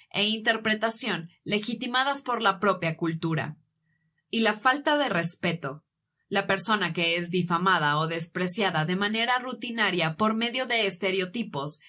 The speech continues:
en las representaciones culturales públicas o en las interacciones cotidianas. La solución a la injusticia económica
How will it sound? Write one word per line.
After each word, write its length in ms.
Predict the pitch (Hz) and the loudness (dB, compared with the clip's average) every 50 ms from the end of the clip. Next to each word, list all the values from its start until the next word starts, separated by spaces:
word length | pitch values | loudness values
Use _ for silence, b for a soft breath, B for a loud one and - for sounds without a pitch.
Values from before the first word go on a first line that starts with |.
| B B B B | B B B B
en 200 | - 214 220 220 | -2 0 2 4
las 200 | 220 220 226 220 | 4 4 2 2
representaciones 920 | 208 226 220 226 220 220 220 233 226 220 226 226 226 240 262 262 277 294 - | 0 0 0 0 0 -2 -2 -4 -4 -4 -4 -4 -2 -4 -4 -2 -2 -4 -2
culturales 680 | - 277 233 214 226 226 208 202 175 165 160 170 - | -4 -6 -6 -2 -2 0 2 2 2 2 0 -4 -6
públicas 680 | - - 240 226 185 175 151 151 - 160 156 160 - B B B B _ | -6 -6 -4 -2 0 -2 -2 0 0 0 0 0 -2 B B B B _
o 180 | 202 214 214 | 2 2 4
en 160 | 208 202 202 | 4 4 2
las 180 | 196 196 208 208 | 2 2 0 0
interacciones 760 | 214 196 196 214 202 196 196 196 - - 233 233 240 247 - - | -2 -2 0 0 2 2 0 0 -2 -4 -2 -4 -4 -4 -6 -2
cotidianas. 880 | 240 220 220 202 190 160 175 160 151 147 139 127 143 151 - - - _ _ _ _ _ _ _ _ _ _ _ _ _ _ _ | -2 -4 -4 -4 -2 0 2 2 2 2 0 -2 -8 -8 -10 -14 -18 _ _ _ _ _ _ _ _ _ _ _ _ _ _ _
La 180 | - 208 226 | 2 4 4
solución 560 | 226 - 247 240 247 240 - - 269 262 277 | 4 2 2 2 2 2 2 2 2 4 4
a 60 | 311 320 | 4 6
la 180 | 320 294 247 | 6 4 4
injusticia 840 | 220 208 196 156 196 190 180 - - 233 214 208 - 214 170 165 160 | 2 0 0 0 0 0 0 0 0 0 2 2 4 4 4 4 4
económica 760 | 160 156 - 180 190 202 196 180 170 160 156 - 151 151 156 | 2 2 2 2 4 4 4 4 2 2 2 2 0 0 0